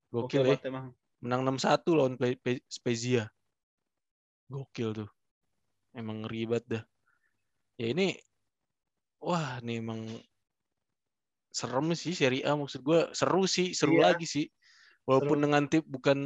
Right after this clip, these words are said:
Speaker 1: pemain-pemain bintang, tapi seru gitu, rata malah jadinya. Nah,
Speaker 2: Lebih
Speaker 1: ini Laz-
Speaker 2: serunya karena, lebih serunya karena semenjak ditinggalnya Ronaldo,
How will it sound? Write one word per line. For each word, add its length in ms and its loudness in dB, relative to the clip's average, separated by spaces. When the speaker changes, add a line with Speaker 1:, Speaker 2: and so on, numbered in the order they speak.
Speaker 1:
pemain-pemain 600 0
bintang, 400 0
tapi 240 -2
seru 480 -2
gitu, 280 -2
rata 400 4
malah 320 -2
jadinya. 520 -6
Nah, 140 8
Speaker 2:
Lebih 80 4
Speaker 1:
ini 80 10
Laz- 80 8
Speaker 2:
serunya 240 8
karena, 320 2
lebih 180 2
serunya 240 2
karena 300 4
semenjak 400 4
ditinggalnya 560 4
Ronaldo, 480 4